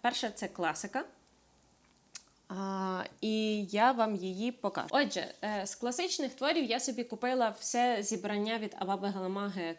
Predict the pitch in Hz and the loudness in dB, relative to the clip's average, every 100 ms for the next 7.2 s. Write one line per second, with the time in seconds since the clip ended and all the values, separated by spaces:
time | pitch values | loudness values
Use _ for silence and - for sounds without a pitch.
0 | - - 202 208 185 170 - - 269 - | -10 -4 -2 -2 -4 -6 -8 -8 -10 -12
1 | - _ _ _ _ _ _ _ - - | -16 _ _ _ _ _ _ _ -20 -20
2 | - - - 233 277 285 240 196 226 269 | -20 -20 -4 0 2 0 -2 2 4 4
3 | 285 247 233 233 214 214 202 202 208 196 | 0 -2 -2 0 -2 -4 -2 -2 -2 -4
4 | 185 185 170 170 170 170 - - - - | -4 -6 -6 -4 -2 -2 -4 -8 -18 -20
5 | - - - 196 247 285 330 269 - - | -18 -18 -8 0 2 4 4 2 -2 0
6 | 240 247 247 220 226 202 202 202 165 160 | 2 2 0 0 0 -2 -2 -2 -2 -2
7 | 180 220 | -4 -6